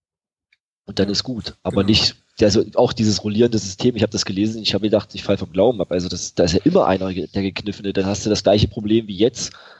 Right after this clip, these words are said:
Speaker 1: halt bloß für eine Staffel. Super.
Speaker 2: Ja.
Speaker 1: Ja, oder für zwei Staffeln, die das dann ausspielen müssen. Jetzt müssen sie halt fünf Staffel, äh, Staffeln ausspielen. Das ist genau so ein Quark wie, äh,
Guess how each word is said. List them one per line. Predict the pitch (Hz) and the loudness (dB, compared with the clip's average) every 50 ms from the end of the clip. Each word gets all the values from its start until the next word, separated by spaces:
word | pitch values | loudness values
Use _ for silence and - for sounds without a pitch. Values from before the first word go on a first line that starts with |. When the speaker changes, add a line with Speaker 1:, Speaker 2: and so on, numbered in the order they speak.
| _ _ _ _ _ | _ _ _ _ _
Speaker 1:
halt | - 110 107 - | 0 0 0 0
bloß | 113 113 - | -4 -4 -4
für | - - 117 71 | 0 2 2 4
eine | 104 135 135 113 | 4 4 4 2
Staffel. | - - 98 92 - 92 82 - _ _ _ | 2 0 -2 -2 -2 -8 -10 -12 _ _ _
Super. | - - 135 139 - 104 87 92 - _ _ _ _ _ _ _ _ _ _ _ _ _ _ _ _ _ _ | -8 -6 -6 -4 -4 -4 -6 -6 -12 _ _ _ _ _ _ _ _ _ _ _ _ _ _ _ _ _ _
Speaker 2:
Ja. | 101 98 - - _ _ _ _ _ - - | -20 -20 -20 -20 _ _ _ _ _ -16 -10
Speaker 1:
Ja, | 85 95 90 - | -10 -10 -10 -6
oder | 95 95 92 | -2 2 2
für | 95 95 | 2 2
zwei | - - 107 107 117 | 2 4 4 4 4
Staffeln, | - - 98 - 101 92 | 4 0 -2 -4 -4 -4
die | 92 95 | -2 -2
das | 95 - | -2 -2
dann | - - | -2 -4
ausspielen | 76 95 - - - 98 92 90 | -2 -2 -2 -2 -4 -8 -10 -8
müssen. | 87 82 - - _ _ | -8 -8 -8 -8 _ _
Jetzt | - 90 - - | -16 -16 -14 -10
müssen | 101 101 92 | -10 -10 -6
sie | 101 | -6
halt | 104 92 | -6 -6
fünf | - - 131 120 - | -4 -8 -6 -4 -2
Staffel, | - 101 85 - - - - | -2 0 -2 -4 -8 -10 -4
äh, | - 98 92 | -2 0 0
Staffeln | - - 87 - 92 - | 0 0 -2 -2 -4 -4
ausspielen. | 64 85 87 - - - 87 85 - _ - - - | -4 -4 -4 -4 -6 -8 -12 -14 -14 _ -20 -16 -8
Das | - 92 | -4 -2
ist | 95 92 87 | -2 0 0
genau | 107 95 92 90 101 107 | -2 0 2 4 4 4
so | 110 113 | 4 2
ein | 110 107 104 - _ - - _ - | 0 -2 -10 -20 _ -20 -20 _ -4
Quark | - - - 98 95 104 117 - - - - | -4 0 2 4 4 4 2 0 -2 -6 -4
wie, | 107 104 107 110 110 113 - | -2 0 0 2 2 0 0
äh, | - 110 107 104 104 107 104 104 101 | -2 0 0 2 2 2 0 0 -2